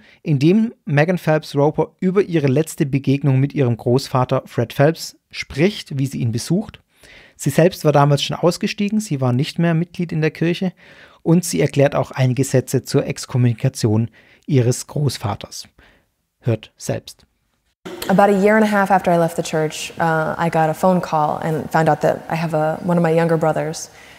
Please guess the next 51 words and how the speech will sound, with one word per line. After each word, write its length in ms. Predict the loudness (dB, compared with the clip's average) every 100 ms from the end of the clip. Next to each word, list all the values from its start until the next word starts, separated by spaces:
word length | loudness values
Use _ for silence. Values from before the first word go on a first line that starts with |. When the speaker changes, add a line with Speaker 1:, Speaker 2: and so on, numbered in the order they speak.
| -20
Speaker 2:
had 220 | -2 0 2
left. 500 | 0 -2 -8 -18 -20 _ _ -4
And 500 | -2 -2 -4 -6 -10 -16 -8 -6
as 100 | -2
soon 140 | 0 2
as 100 | 4
I, 220 | 4 2 0
you 60 | -2
know, 80 |
I 80 | -2
talked 240 | 0 -2 0
to 40 |
him 80 | 0
for 100 | -2
a 40 |
couple 240 | -4 -4 -2
of 60 |
minutes 320 | 0 0 -2
and 80 | -2
I 80 | -4
said, 420 | -2 -2 -2 -4 -8 -20 -20 -20 -20 _ -2
I 60 |
asked 240 | 0 2 2
him 60 | 2
about 180 | 2
my 100 | 2
grandfather 600 | 0 2 0 -2 -6 -6 -8
because 400 | -2 0 0 0
I 320 | 0 0 -4
had 180 | -6 -4
been, 360 | -2 -4 -8 -8
you 60 | -4
know, 80 | 0
I, 160 | -2 -2
I 120 | -4 -4
pay 200 | -2 -2
attention 380 | 0 -2 0
to 80 | 0
what 120 | 0
the 60 | -2
church 320 | -4 -4 -4
does, 440 | -4 -2 -4 -8 -12 -20 -18 -4
and 120 | 0
I 100 | 0
realized 580 | 2 2 4 4 2 2
that 160 | 0
my 160 | 0 0
grandfather 400 | 2 2 4 2
had 180 | 2 0
not 300 | 0 -2 -2
been, 540 | -2 0 -2 -2 -6